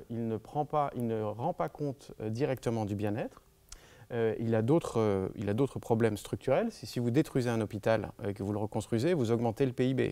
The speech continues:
On voit bien que l'intérêt pour la collectivité est assez réduit. Donc c'est ce qu'on appelle prendre en compte des activités négatives. Euh,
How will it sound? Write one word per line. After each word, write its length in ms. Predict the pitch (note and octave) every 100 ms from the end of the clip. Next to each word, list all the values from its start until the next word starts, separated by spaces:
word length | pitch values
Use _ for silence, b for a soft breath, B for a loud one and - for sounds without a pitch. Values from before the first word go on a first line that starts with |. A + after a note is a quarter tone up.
| -
On 20 | -
voit 100 | G#2
bien 180 | A#2
que 120 | A#2+ A2
l'intérêt 640 | G#2 G#2+ A2+ A#2+ A#2 B2
pour 180 | - G#2+
la 120 | G2+
collectivité 600 | A2+ G#2+ - G#2+ A2 D3+
est 100 | B2
assez 200 | G#2+ A2
réduit. 260 | A2 E3 B3 - B B B
Donc 160 | B2+ A2
c'est 100 | A#2
ce 60 | -
qu'on 120 | B2
appelle 260 | A2+ B2
prendre 220 | A2 C3 C3
en 80 |
compte 180 | A#2+ C3
des 100 | G#2+
activités 440 | G#2+ - A2+ G#2+ G#2+
négatives. 640 | A2+ A#2 A2 - A3 G3+ G#2 B B B B B
Euh, 400 | B2 A2+ G#2+ G#2